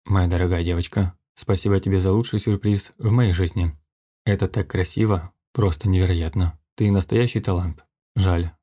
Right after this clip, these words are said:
что Шайнеса там нет. Он нам как родной, но и так, очень и очень красиво», щебетала женщина, направляя нас к длинному, обильно уставленному столу. Наши места были рядом с Аримом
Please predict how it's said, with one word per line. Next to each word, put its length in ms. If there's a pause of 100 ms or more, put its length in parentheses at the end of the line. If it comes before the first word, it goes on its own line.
(220)
что 180
Шайнеса 460
там 200
нет. 240 (440)
Он 160
нам 140
как 180
родной, 400 (320)
но 160
и 40
так, 340 (460)
очень 280
и 80
очень 260
красиво», 540 (800)
щебетала 460
женщина, 640
направляя 500
нас 320
к 140
длинному, 680 (300)
обильно 460
уставленному 560
столу. 400 (560)
Наши 260
места 420
были 240
рядом 460
с 140
Аримом 460